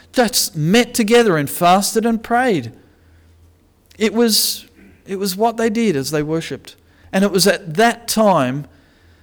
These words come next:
that God says, "Set apart for me Saul and Barnabas." Can you imagine the work that, that happened through the, the ministry of, of Paul after that point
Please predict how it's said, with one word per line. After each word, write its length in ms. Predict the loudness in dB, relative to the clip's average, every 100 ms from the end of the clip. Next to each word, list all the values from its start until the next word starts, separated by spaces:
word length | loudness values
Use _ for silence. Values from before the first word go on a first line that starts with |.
| _
that 280 | -2 -2 0
God 420 | 2 4 4 4
says, 400 | 0 0 0 0
"Set 160 | -2 -2
apart 460 | -4 -2 -2 -4
for 120 | -8
me 360 | -6 -4 -6 -10 -18 _ _
Saul 380 | -14 -6 -2 -2
and 100 | -2
Barnabas." 640 | -2 -4 -4 -8 -12 -16 -20 _ -12 -4
Can 120 | -2
you 160 | 0
imagine 520 | 2 4 4 2 -2 -2
the 100 | 0
work 480 | 4 6 6 2 -10 -20 -20 -16
that, 580 | 2 2 2 -2 -20 _ _ _ -12 -12 -14 _ _ _ _ _ _ _ -4
that 180 | -2 0
happened 500 | 2 2 2 -2 -4
through 300 | -2 0 2
the, 320 | 2 2 0
the 120 | -2
ministry 560 | 0 0 -2 -4 -2 -2
of, 260 | -4 -6
of 160 | -12 -8
Paul 340 | 0 2 2
after 280 | 2 0 -2
that 240 | -4 -4 -6
point 340 | -6 -6 -8